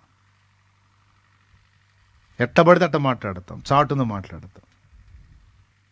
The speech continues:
దావీదు అభిషిక్తుడు కాదా? పెద్దగా చెప్పండి, అభిషిక్తుడా కాదా? అభిషిక్తుడు అయి ఉండి కూడా అభిషిక్తుడి విషయంలో ఎలా వ్యవహరించాడు? అభిషిక్తుడు అయి ఉండి కూడా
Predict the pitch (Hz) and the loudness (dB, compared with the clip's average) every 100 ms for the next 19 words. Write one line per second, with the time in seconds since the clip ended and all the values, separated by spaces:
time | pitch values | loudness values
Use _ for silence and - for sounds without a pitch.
0 | _ _ _ _ _ _ _ _ _ _ | _ _ _ _ _ _ _ _ _ _
1 | _ _ - 90 131 156 151 139 131 143 | _ _ -8 2 4 4 2 0 -2 -6
2 | 131 113 113 120 185 _ _ _ _ _ | -4 -4 -4 -6 -10 _ _ _ _ _
3 | _ _ _ _ _ 123 123 143 127 113 | _ _ _ _ _ -10 -4 -2 -2 -6
4 | 113 117 139 _ _ _ _ _ _ _ | -10 -10 -14 _ _ _ _ _ _ _
5 | _ - 110 127 151 151 135 139 127 147 | _ -4 0 2 0 -2 -6 -8 -8 -10
6 | 127 117 107 101 85 _ _ _ _ _ | -12 -12 -12 -14 -18 _ _ _ _ _
7 | _ _ - 107 135 147 151 131 147 190 | _ _ -12 -8 -8 -8 -8 -4 2 2
8 | 185 170 165 147 139 143 143 143 135 135 | 2 -2 -4 -4 -6 -8 -8 -8 -8 -8
9 | 123 135 135 127 127 123 127 117 123 _ | -8 -8 -8 -8 -10 -12 -14 -16 -18 _
10 | _ _ _ _ _ - 101 139 165 143 | _ _ _ _ _ -10 -4 -4 -4 -6
11 | 120 110 226 294 202 110 92 80 80 120 | -6 4 8 10 10 6 -4 -8 -14 -18